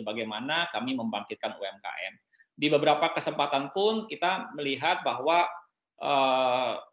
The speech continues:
secara toko fisikal Alfamart pun kami memiliki kebijakan untuk ada, eh, apa, eh, space yang, eh, kami siapkan untuk be-,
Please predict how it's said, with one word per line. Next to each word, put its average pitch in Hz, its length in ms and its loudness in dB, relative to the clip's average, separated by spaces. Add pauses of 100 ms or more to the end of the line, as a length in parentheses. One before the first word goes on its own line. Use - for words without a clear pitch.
(160)
secara 156 480 2
toko 180 320 2
fisikal 170 400 0
Alfamart 156 560 0
pun 147 260 -2
kami 175 300 -4
memiliki 147 480 -2
kebijakan 131 720 -2
untuk 135 380 -2
ada, 135 420 2 (320)
eh, 107 580 -2 (160)
apa, 151 380 -4
eh, 113 320 -2
space 180 480 2
yang, 123 240 -2 (400)
eh, 120 200 2 (120)
kami 131 240 2
siapkan 131 560 0
untuk 131 160 -8
be-, 120 160 -4